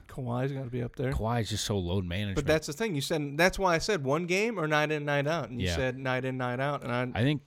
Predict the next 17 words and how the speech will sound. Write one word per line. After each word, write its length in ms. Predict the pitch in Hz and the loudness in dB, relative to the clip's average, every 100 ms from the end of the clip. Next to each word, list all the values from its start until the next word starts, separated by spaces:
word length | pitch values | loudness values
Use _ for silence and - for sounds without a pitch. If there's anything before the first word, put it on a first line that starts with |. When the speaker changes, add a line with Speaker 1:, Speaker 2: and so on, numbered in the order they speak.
| - | -8
Speaker 2:
the 80 | - | -4
top 260 | - 123 | 0 0
two 220 | - 139 123 | 2 4 4
are 80 | |
probably 540 | 78 - 87 104 90 80 | 0 -4 -2 -2 -2 -4
LeBron, 760 | - 69 69 71 73 82 80 - | -8 -14 -14 -12 -10 -8 -10 -6
or 160 | 113 98 | -2 -2
not. 240 | 92 92 - - - - | -2 -4 -8 -18 -14 -8
Uh, 220 | 82 71 - - | -6 -6 -12 -8
it's 200 | 95 - | -6 -2
probably 340 | - 123 107 | 2 4 4
Giannis 400 | 87 90 95 - | 2 -2 -4 -6
and 200 | 78 76 - - | -8 -10 -16 -12
James 260 | 87 90 - | -8 -6 -4
Harden, 320 | 87 87 - - | -6 -6 -10 -8
probably, 260 | 78 92 127 | -4 -2 0
Speaker 1:
Yeah. 160 | 120 | 0